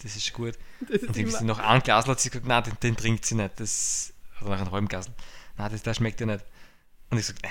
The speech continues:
Speaker 1: okay, dann trinke ich die Flaschen halt allein, fertig.“ Naja, das hab ich dann ziemlich bereut. Also mir ist dann echt dreckig gegangen. Meine Freundin war's okay, das hat's auch gemerkt, aber mir echt, ich, ich glaub, ich muss dort sterben. Ich hab fast nicht mehr aufstehen können.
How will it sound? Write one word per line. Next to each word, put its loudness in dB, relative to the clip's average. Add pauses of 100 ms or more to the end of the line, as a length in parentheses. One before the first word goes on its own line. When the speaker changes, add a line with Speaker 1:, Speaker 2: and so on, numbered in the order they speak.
(100)
Speaker 1:
okay, -4
dann 0
trinke -4
ich -6
die -8
Flaschen 0
halt 0
allein, -2
fertig.“ -6 (560)
Naja, 4
das -2
hab 2
ich -2
dann 0
ziemlich -2
bereut. -6
Also -4
mir 4
ist -6
dann -4
echt -10
dreckig -12
gegangen. -6
Meine -2
Freundin 0
war's -2
okay, -4 (840)
das -8
hat's -4
auch 2 (180)
gemerkt, -2
aber -2 (120)
mir -2
echt, -10
ich, -6
ich -6
glaub, -6
ich -2
muss -4
dort -8
sterben. -4
Ich -12
hab -10 (100)
fast -6
nicht 0
mehr -4
aufstehen -4
können. -6